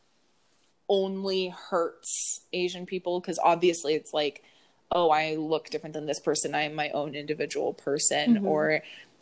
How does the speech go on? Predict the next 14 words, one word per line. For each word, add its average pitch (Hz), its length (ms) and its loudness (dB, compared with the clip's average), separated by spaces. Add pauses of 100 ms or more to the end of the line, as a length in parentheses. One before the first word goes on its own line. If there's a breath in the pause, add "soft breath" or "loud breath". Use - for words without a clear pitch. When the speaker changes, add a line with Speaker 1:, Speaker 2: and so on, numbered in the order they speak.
(320)
Speaker 1:
is 175 380 8
there 165 200 0
maybe 160 360 -2
Speaker 2:
<clears throat> 285 160 6
Speaker 1:
some 220 180 -2
light 247 280 4
in 285 120 -6
there? 285 280 0
I 202 120 2
don't 190 160 -2
know. 185 180 -6
I'm 156 180 -6
just 160 200 -10
curious. - 720 -4